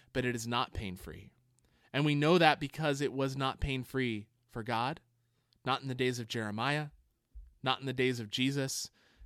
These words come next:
and I imagine not in our days either. This is maybe the hardest part of trusting God for many, that the pain we experience is not evidence that God can't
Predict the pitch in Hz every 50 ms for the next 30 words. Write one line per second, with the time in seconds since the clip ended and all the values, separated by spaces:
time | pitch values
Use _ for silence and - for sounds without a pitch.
0 | - - - 120 131 135 127 120 156 190 156 156 131 127 127 143 127 117 117 113
1 | 131 135 117 107 98 95 101 - - - - - _ _ _ - 123 123 107 73
2 | - 117 - _ _ _ _ _ _ _ _ _ _ _ _ _ _ _ _ _
3 | _ _ _ _ _ _ _ _ - 185 196 233 196 185 220 220 196 202 175 160
4 | 135 165 175 175 165 - - - 156 127 113 - _ _ _ _ _ _ - 135
5 | - - 147 139 - - 139 127 127 127 113 101 104 - - 117 113 107 98 98
6 | 92 - _ _ _ _ _ _ _ _ _ _ _ _ _ _ _ _ _ _
7 | - - 151 160 - 160 151 - - - - 208 220 226 214 202 196 190 175 139
8 | - - - - 170 170 165 156 147 135 127 117 - - - - - - - _
9 | _ _ - 151 151 180 220 254 - - - 160 180 165 175 156 143 135 123 -
10 | - - 139 - 135 139 135 147 151 147 143 139 139 139 120 - - - 151 143
11 | 135 - -